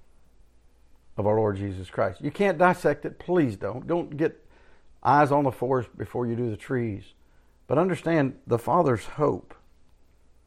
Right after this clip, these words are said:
He has resurrected us into a lively, what kind of hope? A lively hope. It's not just a hope way off after I die. It's not that just, you know, rare hope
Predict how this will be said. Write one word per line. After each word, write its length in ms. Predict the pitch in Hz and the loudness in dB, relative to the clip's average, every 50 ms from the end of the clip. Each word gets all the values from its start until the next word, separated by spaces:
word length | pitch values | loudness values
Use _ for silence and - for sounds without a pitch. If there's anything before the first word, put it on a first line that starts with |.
| _ _ _ _ - _ _ - _ _ _ _ - _ _ | _ _ _ _ -20 _ _ -20 _ _ _ _ -20 _ _
He 140 | - 165 | 0 2
has 140 | 170 139 113 | 2 2 4
resurrected 640 | 147 180 190 160 151 156 165 165 156 - - 135 131 | 4 4 4 4 2 2 0 0 0 0 -2 0 0
us 180 | 131 123 - | 0 -2 -2
into 340 | 127 117 110 - 120 113 113 | -6 -8 -4 -2 2 2 2
a 120 | 104 95 - - - - - | 2 2 -2 -8 -20 -20 -8
lively, 680 | - 120 113 117 135 147 160 156 147 123 104 101 104 107 | -2 2 4 6 8 10 10 10 10 8 6 2 -4 -4
what 160 | 113 131 - | -2 -2 0
kind 200 | - 160 165 156 | 2 2 4 4
of 40 | 151 | 4
hope? 220 | 165 170 165 - - | 2 0 -2 -4 -6
A 80 | - 107 | -4 -4
lively 880 | 101 95 98 104 120 139 143 135 117 110 95 98 104 104 101 98 92 - - - - | -4 -2 0 4 4 6 6 6 4 2 0 -4 -10 -14 -16 -16 -18 -20 -20 -20 -20
hope. 440 | - - - 104 95 - - - - - - _ _ - _ _ - - _ _ - - - - | -14 -10 -8 -8 -8 -10 -14 -20 -20 -20 -20 _ _ -20 _ _ -20 -20 _ _ -20 -20 -16 -10
It's 200 | - 147 - - | -10 -8 -4 2
not 200 | 190 202 202 180 | 4 4 4 4
just 220 | 170 175 - - 165 | 2 -2 -2 0 0
a 80 | 147 | 2
hope 240 | 143 160 156 - - | 4 4 2 2 -2
way 300 | 113 120 139 151 156 147 | -2 2 4 6 8 10
off 360 | 135 127 131 147 196 - - - - | 10 10 8 8 4 2 -6 -6 0
after 340 | 123 123 127 - - 113 110 | 2 2 2 2 2 0 2
I 120 | 107 104 | 0 0
die. 600 | 98 98 143 160 135 98 92 95 107 131 143 - _ _ - - _ - - _ _ - - _ _ _ _ _ _ _ _ _ _ _ - - _ _ _ _ - - | 2 6 6 6 6 6 2 0 -4 -6 -8 -12 _ _ -20 -20 _ -20 -20 _ _ -20 -20 _ _ _ _ _ _ _ _ _ _ _ -20 -20 _ _ _ _ -4 -2
It's 140 | 143 131 139 | 0 2 4
not 240 | 180 180 170 165 147 | 6 6 6 6 6
that 360 | 147 143 131 - - - - - - - - - | 4 4 4 2 -2 -14 -20 -20 -20 -20 -14 -6
just, 280 | 123 131 127 - - - - - - | -2 -2 -2 -2 -4 -12 -16 -8 -2
you 140 | 170 165 139 | 0 0 2
know, 120 | 131 135 | 2 0
rare 420 | 127 127 131 156 175 180 185 160 | 4 8 10 10 12 12 12 10
hope 420 | 117 104 117 104 95 117 131 - | 8 6 2 2 0 -2 -6 -8